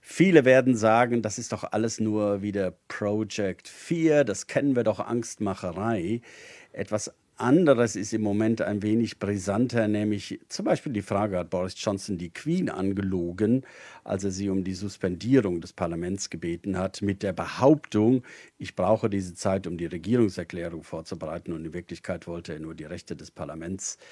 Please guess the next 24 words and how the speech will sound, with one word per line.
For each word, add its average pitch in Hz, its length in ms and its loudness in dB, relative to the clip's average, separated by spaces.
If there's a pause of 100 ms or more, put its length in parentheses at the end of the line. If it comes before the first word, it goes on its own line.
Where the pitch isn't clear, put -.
(440)
ähm, 80 540 -6 (380)
einschneiden. 101 920 -2
Also 104 300 0
das 120 320 2
sind 117 180 2
die 110 120 0
Probleme 104 500 2
und 98 160 -2
überhaupt, 87 500 -6
wie 87 120 -8
jetzt 85 200 -10
Boris 80 320 -12
Johnson, 80 500 -8 (380)
äh, - 320 -6
mit - 460 -10
diesem 90 300 -6
Gesetz 92 500 -8
klarkommen 92 760 -2
will, 90 160 -6
das 87 200 -8
einen 90 240 -4
No-Deal 90 480 -6
ja 85 200 -6
verhindert, 98 920 2